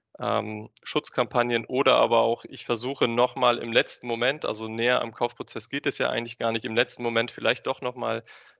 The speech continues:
den Nutzer auf mein Produkt hinzuweisen und ihn weg von dem Wettbewerb zu führen.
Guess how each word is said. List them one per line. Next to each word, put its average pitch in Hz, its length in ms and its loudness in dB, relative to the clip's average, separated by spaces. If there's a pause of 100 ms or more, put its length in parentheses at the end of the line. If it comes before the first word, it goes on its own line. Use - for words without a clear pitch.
den 117 120 -6
Nutzer 113 720 0
auf 113 360 -4
mein 117 540 0 (200)
Produkt - 340 -8 (140)
hinzuweisen 107 840 -4 (480)
und 117 220 -4
ihn 117 240 -6
weg 117 180 4
von 110 560 -4 (320)
dem 110 360 -10
Wettbewerb 104 560 -4
zu 104 420 -10 (720)
führen. 107 600 -4